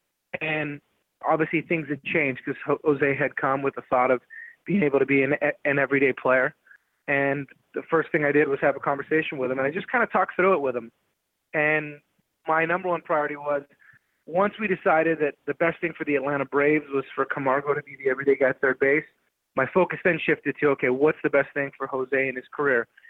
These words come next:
And I basically gave him options. I talked to him about we can D F A him, look for a trade, but that might play out over a seven-day period.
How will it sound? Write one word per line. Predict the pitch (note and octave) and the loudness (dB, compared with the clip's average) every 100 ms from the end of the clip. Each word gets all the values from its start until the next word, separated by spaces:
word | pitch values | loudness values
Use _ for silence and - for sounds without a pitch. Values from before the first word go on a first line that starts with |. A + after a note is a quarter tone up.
| _ - | _ -4
And | D3 D#3 D#3 _ _ _ D#3 | -2 0 -2 _ _ _ -4
I | |
basically | E3+ F3+ - F3 | -2 -2 -2 -2
gave | E3+ | -2
him | D#3 D#3 | -2 0
options. | D#3 - G3 F3 | -2 -2 -6 -6
I | |
talked | B2+ D3+ D3 | -4 -2 -2
to | - D#3 | -4 -8
him | D3+ - _ _ _ _ _ - | -8 -18 _ _ _ _ _ -16
about | C#3 D3 C#3+ C3+ | 0 2 2 0
we | D3 | -8
can | - | -10
D | B2+ C3+ | -4 -2
F | B2+ | 0
A | D3 | 2
him, | E3 F3 D#3+ - - _ _ _ _ | 2 -2 -8 -20 -20 _ _ _ _
look | D3 C#3 | -6 -4
for | - | -4
a | B2+ | -6
trade, | - E3+ D#3+ D#3 - - _ | 0 2 4 2 -2 -14 _
but | C#3 | -4
that | D#3+ D#3 | 0 0
might | D3+ D3 | 0 -2
play | - C#3+ | 0 2
out | C#3+ | 4
over | C#3 B2+ | 2 -2
a | B2+ | -2
seven-day | E3 C#3 C#3 C#3 | -2 0 2 0
period. | - D#3+ D#3 D#3 D#3 | 2 0 2 2 0